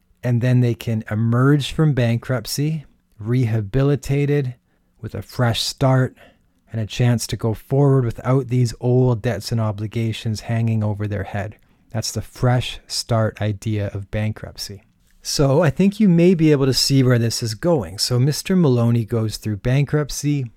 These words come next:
He's discharged. He waltzes over to the driving license place and says, "Okay, let me get my driver's license." And they say, "Absolutely.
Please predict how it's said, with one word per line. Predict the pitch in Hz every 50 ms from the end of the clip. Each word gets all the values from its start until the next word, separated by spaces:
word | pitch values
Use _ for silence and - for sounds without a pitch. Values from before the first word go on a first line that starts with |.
| _
He's | - - - 120 107 104
discharged. | 98 - 117 107 - - - - - - 139 135 135 135 135 131 120 - - - - - _ _ _ _ _ _ _ _
He | _ - 113
waltzes | 107 107 110 110 101 - - - 120 107
over | 123 123 127 123 123 127 120
to | - - 120
the | 113 107 110 110 104 101 - _ _ _ _ _ _ _ _ -
driving | - 135 127 131 135 127 131 131
license | 131 127 127 127 - - - 127 123 117
place | - - - 131 127 131 123 - -
and | 120 113 104
says, | - - 110 110 107 95 - - - - _ _ _ _ _ - - -
"Okay, | 113 - - 196 214 147 147 - _ _ _ -
let | 117 120 123
me | 123
get | 107 139 120
my | 131 131 120
driver's | 120 127 139 160 160 147 120 101
license." | 101 101 101 98 - - 104 101 101 101 - -
And | 110 113
they | 117 117 113
say, | - - 123 117 117 113 113 107 -
"Absolutely. | - 107 104 101 - - 127 131 139 151 165 147 135 147 151 147 139 -